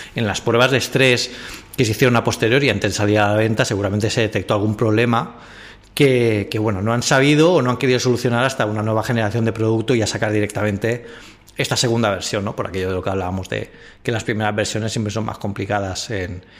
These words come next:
en, en, en esto de la tecnología. Pero bueno, parece que este año ya tiene que llegar. Apple sigue hablando de, del Air Power en sus productos y en sus manuales de usuario, eh,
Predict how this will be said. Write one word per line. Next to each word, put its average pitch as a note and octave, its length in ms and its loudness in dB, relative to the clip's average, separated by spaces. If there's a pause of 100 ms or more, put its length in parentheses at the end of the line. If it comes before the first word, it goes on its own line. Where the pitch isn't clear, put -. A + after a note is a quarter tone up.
(300)
en, G2 380 -8
en, G2 280 -10
en G2 200 -8
esto G2+ 200 -4
de G#2 80 -2
la F#2+ 60 -8
tecnología. G2 640 -4 (400)
Pero D3 160 2
bueno, D3 220 4
parece B2+ 240 -2
que D3+ 60 2
este D3 260 2
año D3+ 400 2 (400)
ya B2+ 180 0
tiene C3 180 2
que B2+ 80 0
llegar. A#2+ 360 2
Apple B2 400 -2 (460)
sigue C#3+ 200 2
hablando B2+ 300 2
de, G#2 240 0
del G#2 180 -2
Air A2+ 160 -2
Power G#2 320 0
en G2 100 -4
sus G#2 180 -8
productos A2 420 -2
y G2+ 60 -2
en F#2+ 100 -4
sus G2 260 -6
manuales G2+ 360 -2
de G#2+ 40 -2
usuario, A2 640 -2
eh, G2+ 140 -4